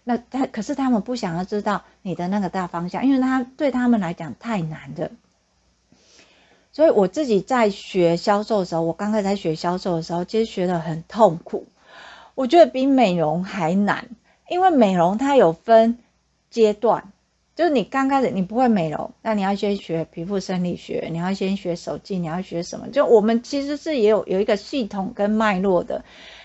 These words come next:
你的程度到哪，你就要学什么，你程度到哪，你就要学什么。可是在我那个时代，我要学销售，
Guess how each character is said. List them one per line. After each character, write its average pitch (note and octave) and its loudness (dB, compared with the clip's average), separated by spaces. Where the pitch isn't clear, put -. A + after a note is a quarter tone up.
你 B3+ 4
的 C4+ 4
程 C#4 2
度 F4 2
到 D#4+ 6
哪， F#3 0
你 E3 -4
就 G#3 0
要 A#3 2
学 F3+ -2
什 F3+ -4
么， D3+ -6
你 D#3+ -6
程 F3 -6
度 A3+ -2
到 A3 0
哪， F3+ -2
你 E3 -4
就 F3 -4
要 F3+ -4
学 E3 -6
什 - -10
么。 - -10
可 B3 -2
是 D#4+ -2
在 F4 6
我 E3+ 2
那 A3+ 0
个 B3 0
时 G3 -10
代， A3 2
我 D#3+ 0
要 G#3+ 0
学 E3 -4
销 F3 -2
售， F3+ -4